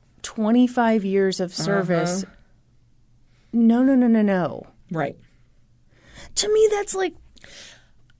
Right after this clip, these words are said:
Speaker 1: what?
Speaker 2: Okay, to me, that's akin to printing, uh, fucking what's-his-butts swim times in his,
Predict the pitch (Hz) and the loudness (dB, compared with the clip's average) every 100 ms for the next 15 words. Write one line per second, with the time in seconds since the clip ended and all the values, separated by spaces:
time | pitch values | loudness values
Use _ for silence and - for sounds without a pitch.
0 | _ _ _ - 220 175 - - - - | _ _ _ -4 -2 -2 -6 -16 -20 -20
1 | - - - - - - _ _ _ 277 | -20 -20 -20 -20 -20 -20 _ _ _ 2
2 | 285 254 - - 254 311 302 - 269 285 | 4 0 -2 -2 0 2 2 0 0 0
3 | 269 262 220 - - 277 269 285 254 240 | 2 0 -2 -4 2 2 4 0 0 -4
4 | 214 - _ 240 240 233 233 214 285 277 | -8 -12 _ 6 8 8 6 0 -2 0
5 | 247 233 226 - 220 247 262 269 214 208 | 0 -2 -4 -4 0 2 2 0 -2 4
6 | 240 226 - 226 - 247 277 269 254 180 | 6 6 0 0 4 4 4 4 4 4
7 | 170 170 208 - 226 214 220 214 202 202 | 4 0 -4 -2 0 0 0 0 2 2
8 | 208 196 - | 2 0 -2